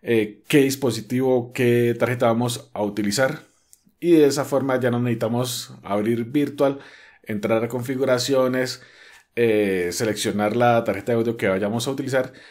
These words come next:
sino ya desde un principio nos está mostrando esta ventanita donde podemos configurar. Damos OK. Y si no queremos que vuelva a mostrar este mensaje, pues le damos no mostrar de nuevo.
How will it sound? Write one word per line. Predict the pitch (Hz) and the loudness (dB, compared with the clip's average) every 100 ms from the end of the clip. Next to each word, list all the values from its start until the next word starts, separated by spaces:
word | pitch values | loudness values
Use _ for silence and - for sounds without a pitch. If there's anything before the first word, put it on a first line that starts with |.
| - | -16
sino | - 165 135 | -4 -2 0
ya | 113 113 120 | 2 4 2
desde | 117 | 0
un | 104 | -4
principio | 123 120 127 | -6 -6 -2
nos | 113 101 | -2 -2
está | 104 | -2
mostrando | 107 - 123 131 135 - | -2 -4 -4 -4 -10 -8
esta | 104 104 - - 107 101 98 92 95 - _ - - - | -6 -4 -6 -2 0 2 0 -4 -10 -16 _ -20 -20 -8
ventanita | - 147 143 139 135 | -2 0 0 0 0
donde | 123 113 | 0 0
podemos | 104 104 107 | -2 -4 -4
configurar. | 104 107 117 127 - - _ _ _ _ _ | -8 -6 -2 -2 -4 -18 _ _ _ _ _
Damos | 98 104 110 120 120 - - | -6 -4 -2 -2 -4 -8 -4
OK. | 151 156 160 160 165 _ - - _ _ _ _ _ _ - | -2 2 2 2 -2 _ -20 -20 _ _ _ _ _ _ -2
Y | 185 208 | 2 4
si | 196 | 2
no | 151 139 | -2 0
queremos | 160 165 | -2 0
que | 143 | 2
vuelva | 139 | 2
a | 143 | 0
mostrar | 117 127 | 0 0
este | 139 143 | 0 -2
mensaje, | 123 143 | -2 -2
pues | 170 120 | -2 -2
le | 107 | -2
damos | 107 113 110 101 95 117 | -2 -2 -2 -2 -4 -6
no | |
mostrar | 110 107 107 | -8 -8 -6
de | 113 | -4
nuevo. | 117 147 127 131 | -2 0 0 -2